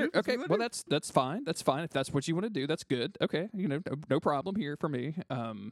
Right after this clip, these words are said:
Speaker 1: but
Speaker 2: Mm-hmm,
Speaker 1: yeah,
Speaker 2: mm-hmm.
Speaker 1: it's a good episode, I think, overall.
Speaker 2: Good episode. Good episode.
Speaker 1: Do you have any
Speaker 2: We'll
Speaker 1: last
Speaker 2: see what
Speaker 1: thoughts?
Speaker 2: happens next. No, I'm, uh, I'm, I'm, I'm curious how this is gonna play out.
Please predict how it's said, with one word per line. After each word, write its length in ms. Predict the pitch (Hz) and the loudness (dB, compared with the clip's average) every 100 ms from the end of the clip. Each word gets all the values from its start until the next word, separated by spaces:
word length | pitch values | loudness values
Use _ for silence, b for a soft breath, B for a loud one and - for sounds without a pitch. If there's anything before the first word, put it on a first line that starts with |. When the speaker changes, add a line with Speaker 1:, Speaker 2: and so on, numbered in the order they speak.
| - | -8
Speaker 1:
but 140 | 143 | -6
Speaker 2:
Mm-hmm, 60 | - | -4
Speaker 1:
yeah, 80 | 85 | -6
Speaker 2:
mm-hmm. 260 | - 156 180 | -10 -6 -2
Speaker 1:
it's 240 | 135 - - | -2 -4 0
a 40 | |
good 120 | 240 | 2
episode, 400 | 151 - - - - | 2 0 -12 -12 -12
I 60 | - | -12
think, 220 | - - | -12 -10
overall. 400 | 107 107 101 - - | -8 -6 -6 -8 -8
Speaker 2:
Good 120 | 254 | -8
episode. 260 | 247 - 202 _ | -8 -10 -12 _
Good 80 | 190 | -14
episode. 260 | 165 135 135 _ | -14 -14 -18 _
Speaker 1:
Do 60 | 156 | 2
you 40 | |
have 80 | 156 | 2
any 60 | 156 | 2
Speaker 2:
We'll 60 | |
Speaker 1:
last 80 | 160 | 0
Speaker 2:
see 40 | 196 | 2
what 100 | 226 | 2
Speaker 1:
thoughts? 160 | 214 214 | 0 -2
Speaker 2:
happens 220 | 214 123 | -4 -6
next. 400 | 117 - - _ _ _ _ _ - | -12 -16 -20 _ _ _ _ _ -6
No, 140 | 240 | -2
I'm, 180 | 170 175 | 0 0
uh, 220 | 190 196 | 0 -2
I'm, 220 | 180 180 175 | -4 -6 -4
I'm, 180 | 175 165 | -4 -2
I'm 240 | 170 175 | 0 0
curious 640 | - - 175 147 127 123 - | -2 -2 0 0 -4 -8 -6
how 120 | 135 | -4
this 160 | 131 | -4
is 80 | - | -8
gonna 200 | 135 127 | -8 -8
play 200 | - 123 | -6 -8
out. 160 | 110 | -8